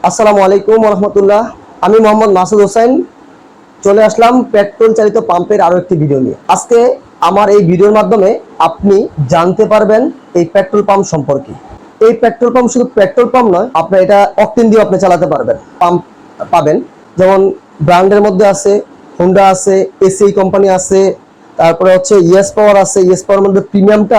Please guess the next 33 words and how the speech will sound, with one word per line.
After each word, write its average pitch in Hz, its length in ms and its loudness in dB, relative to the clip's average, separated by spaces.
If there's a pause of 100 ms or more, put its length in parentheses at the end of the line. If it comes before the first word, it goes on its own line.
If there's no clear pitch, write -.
আছে, 185 180 -4 (880)
এছাড়া 202 360 2 (280)
আপনার 175 360 0 (160)
এখানে 190 340 0
সোনালী 202 440 2
আছে, 170 260 0 (600)
এগুলো 226 300 0
হচ্ছে 254 180 0
ব্র্যান্ডের। 147 460 -2 (320)
আর 135 180 -2
নন 180 260 2
ব্র্যান্ড 240 240 2 (360)
আমাদের 190 300 0 (100)
পাম্প 190 240 -2 (180)
আছে, 185 340 -2 (220)
বিভিন্ন 262 300 2
নামে 220 260 2
আসে। 190 260 -2 (600)
যারা, 180 300 4
বিশেষ 180 260 -2
করে 214 120 0
যারা 190 180 2
দোকানদার 214 440 0
ভাই, 185 160 0
তাদের 190 320 0
জন্য 202 200 0
নন 180 240 2
ব্র্যান্ডগুলো 190 340 0
সবচেয়ে 180 320 -4
বেশি 165 180 -2
সেল 190 220 -2
হয়, 180 180 0
কারণ 180 220 -2